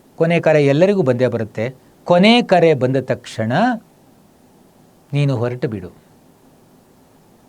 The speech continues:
ಯಾವತ್ತೂ ಕೂಡ "ಇಲ್ಲೇ ಇರ್ತೇನೆ" ಅಂತ ಗಂಭೀರವಾಗಿ ನೆಚ್ಚಿಕೊಂಡು ಕೂತ್ಕೋಬೇಡ.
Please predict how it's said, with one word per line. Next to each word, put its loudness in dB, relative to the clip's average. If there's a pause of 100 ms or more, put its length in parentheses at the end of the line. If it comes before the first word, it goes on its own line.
(840)
ಯಾವತ್ತೂ 2
ಕೂಡ 0 (540)
"ಇಲ್ಲೇ 0
ಇರ್ತೇನೆ" 2
ಅಂತ -2 (260)
ಗಂಭೀರವಾಗಿ -2
ನೆಚ್ಚಿಕೊಂಡು -6
ಕೂತ್ಕೋಬೇಡ. -6